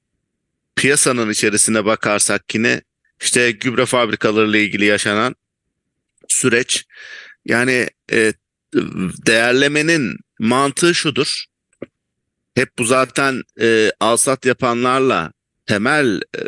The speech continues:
baktığını iddia edenler arasındaki, e, en önemli fark, bir tanesi diyor ki, "Ben arz taleple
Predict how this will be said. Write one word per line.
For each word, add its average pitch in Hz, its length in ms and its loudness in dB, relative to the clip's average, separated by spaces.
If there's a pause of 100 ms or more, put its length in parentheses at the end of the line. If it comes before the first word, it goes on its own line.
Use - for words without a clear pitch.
baktığını 113 600 -2
iddia 107 380 0
edenler 104 400 2
arasındaki, 98 680 -2 (600)
e, 87 160 2 (140)
en 151 140 2
önemli 104 440 2
fark, - 540 -4 (840)
bir 113 60 0
tanesi 131 460 0
diyor 170 160 2
ki, - 260 -4 (140)
"Ben 135 180 0
arz 131 300 2
taleple 147 640 0